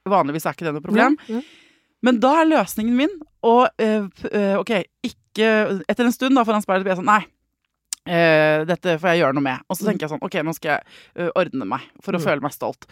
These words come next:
Speaker 2: Mm.
Speaker 1: Og så midt i den, eh, opprydningen på en måte,
Speaker 2: Mm.
Speaker 1: så kan jeg av og til komme på sånn, "Jeg kan bare drite i det."
Speaker 2: Ja, ikke sant?
Speaker 1: Det er et alternativ å drite i det.
Speaker 2: <laughs> Det er det.
Speaker 1: Jeg trenger ikke å føle meg pen,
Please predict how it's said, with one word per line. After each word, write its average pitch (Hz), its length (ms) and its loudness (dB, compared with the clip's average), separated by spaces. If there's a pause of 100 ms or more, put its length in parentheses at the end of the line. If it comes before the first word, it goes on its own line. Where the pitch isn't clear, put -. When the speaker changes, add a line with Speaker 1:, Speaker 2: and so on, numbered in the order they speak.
(120)
Speaker 2:
Mm. 175 120 -6
Speaker 1:
Og 208 60 -2
så 277 140 -4
midt 240 260 -2
i 247 40 -8
den, 233 240 -4 (760)
eh, - 120 -8
opprydningen 175 560 -4
på - 60 -10
en 190 140 -4
måte, 285 300 -2
Speaker 2:
Mm. 196 180 -8 (160)
Speaker 1:
så - 240 -6
kan 254 140 -2
jeg 254 80 -2
av 190 140 -2
og 190 40 -12
til 208 120 -8
komme 202 160 -6
på 190 80 -8
sånn, 196 140 -8 (720)
"Jeg 139 100 -10
kan 165 100 -4
bare 226 140 -2
drite 302 280 -4
i 277 40 -8
det." 508 220 -12
Speaker 2:
Ja, 165 100 -6 (200)
ikke 180 120 -10
sant? - 40 -8
Speaker 1:
Det - 20 -6
er 196 140 4
et 247 120 -6
alternativ 262 500 -2
å 277 100 -4
drite 285 320 -2
i 320 40 0
det. 403 80 0 (240)
Speaker 2:
<laughs> - 140 -18
Det 185 180 -6
er 165 80 0
det. 165 120 0
Speaker 1:
Jeg 294 120 4
trenger 285 260 4
ikke 302 180 -2
å - 40 -10
føle 254 160 2
meg 190 140 -2
pen, 440 180 -2